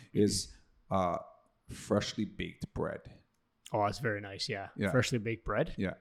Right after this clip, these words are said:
Speaker 2: When you just, like, on a, on a s-, on a morning
Speaker 1: Yeah.
Speaker 2: and you smell it, or even, like, sometimes you'll, okay, maybe not burnt toast, but
Speaker 1: Yeah.
Speaker 2: you put a bread into toast
Speaker 1: Yeah.
Speaker 2: and you start smelling the,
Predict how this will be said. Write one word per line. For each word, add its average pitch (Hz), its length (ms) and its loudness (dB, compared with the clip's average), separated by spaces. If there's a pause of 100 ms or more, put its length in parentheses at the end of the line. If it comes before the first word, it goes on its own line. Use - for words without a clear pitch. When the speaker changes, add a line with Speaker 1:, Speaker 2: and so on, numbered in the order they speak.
(200)
Speaker 2:
When 110 140 0
you 110 80 2
just, 147 300 0
like, 117 180 -6
on 110 100 -4
a, 107 40 -6
on 127 260 -6
a - 40 -6
s-, - 220 -4
on - 100 -12
a - 60 -12
morning 117 640 4
Speaker 1:
Yeah. 127 180 10 (120)
Speaker 2:
and 120 120 -6
you 113 100 2
smell 117 420 6
it, 123 140 6
or 117 160 -2
even, 131 220 6
like, 117 160 4
sometimes 139 460 4
you'll, 113 280 0 (300)
okay, 131 100 4
maybe 127 200 10
not 107 200 6 (280)
burnt 113 240 4 (100)
toast, 117 380 2
but 117 240 8
Speaker 1:
Yeah. 113 80 -12
Speaker 2:
you 110 220 -8
put 127 180 6
a 107 220 2
bread 113 260 0
into 107 240 -2
toast 120 380 2
Speaker 1:
Yeah. 123 80 10
Speaker 2:
and 101 100 4
you - 40 -2
start 113 200 0
smelling 113 360 -2
the, 98 260 -4